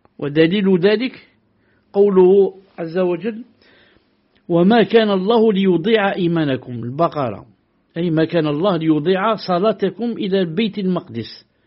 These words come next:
وذلك قبل أن تحول، قبل أن تحول القبلة إلى الكعبة. هذا هو القول الأول،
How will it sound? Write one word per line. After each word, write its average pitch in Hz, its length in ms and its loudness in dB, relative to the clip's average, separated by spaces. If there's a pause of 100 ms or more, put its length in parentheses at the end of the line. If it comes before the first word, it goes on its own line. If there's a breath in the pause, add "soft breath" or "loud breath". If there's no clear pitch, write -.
(340)
وذلك 185 440 -2
قبل 190 300 -4
أن 180 140 0
تحول، 202 600 -2 (360 soft breath)
قبل 175 160 -4
أن 170 80 -2
تحول 185 420 -2
القبلة 185 500 -2
إلى 220 200 -2
الكعبة. 123 480 -4 (500)
هذا 151 200 -6
هو 185 180 0
القول 151 340 0
الأول، 117 380 -6